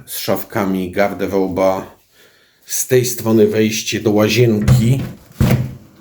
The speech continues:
w której byliśmy już wcześniej. I przejdźmy się z tej strony do tej małej sypialni,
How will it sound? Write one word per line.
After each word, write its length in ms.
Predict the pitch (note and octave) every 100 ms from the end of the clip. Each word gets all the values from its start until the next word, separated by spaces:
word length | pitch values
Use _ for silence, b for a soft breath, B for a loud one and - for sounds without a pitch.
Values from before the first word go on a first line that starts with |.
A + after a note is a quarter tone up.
| - -
w 220 | - - -
której 360 | - B2 G#2+
byliśmy 440 | G2 G#2 G#2+ G2+ G#2+
już 280 | G#2 -
wcześniej. 840 | - A#2 G2 - A2+ C3 F3 F3 - _ _ b b b b b b b b _
I 180 | F3 F3+
przejdźmy 840 | C3+ - D3 C3+ - A#2+ B2+ A#2 - -
się 520 | - A#2+ A2 A2+ A#2 -
z 200 | - -
tej 180 | C3
strony 640 | B2 - A#2 A#2 A2+ G#2+ G#2 B B _ _ b b b b b
do 160 | G#2 A2+
tej 180 | A#2 A2
małej 380 | G#2+ G#2+ G#2 G2+
sypialni, 880 | - F#2 G2 F#2+ F#2+ F2+ F#2+ F#2+